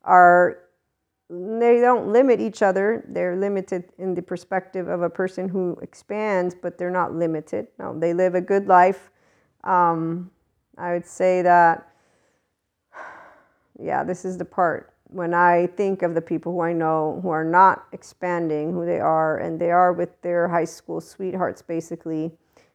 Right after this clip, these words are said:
it's because of toxic patriarchal ideas. I'm gonna have to use that term because that's the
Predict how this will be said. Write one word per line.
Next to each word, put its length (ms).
it's 180
because 560
of 240
toxic 560
patriarchal 880
ideas. 560
I'm 140
gonna 200
have 240
to 100
use 180
that 220
term 260
because 540
that's 340
the 560